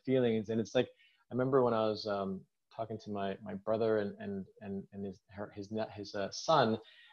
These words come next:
and, like, a lot of these kids that are, like, one, two, three years old, if they're not really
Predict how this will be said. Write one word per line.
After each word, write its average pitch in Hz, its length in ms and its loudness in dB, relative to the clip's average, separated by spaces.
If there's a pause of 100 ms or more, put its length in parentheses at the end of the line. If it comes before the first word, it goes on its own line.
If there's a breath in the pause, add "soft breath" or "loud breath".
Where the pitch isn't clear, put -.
(120)
and, 127 100 4
like, 127 140 8
a 135 40 6
lot 135 200 12
of 147 40 12
these 131 120 6
kids 120 480 8
that 104 140 6
are, - 20 8
like, 104 160 6
one, 123 280 6
two, 120 280 6 (180)
three 123 100 4
years 117 200 8
old, 120 200 12
if 101 120 0
they're 110 80 4
not 113 140 4
really 113 180 8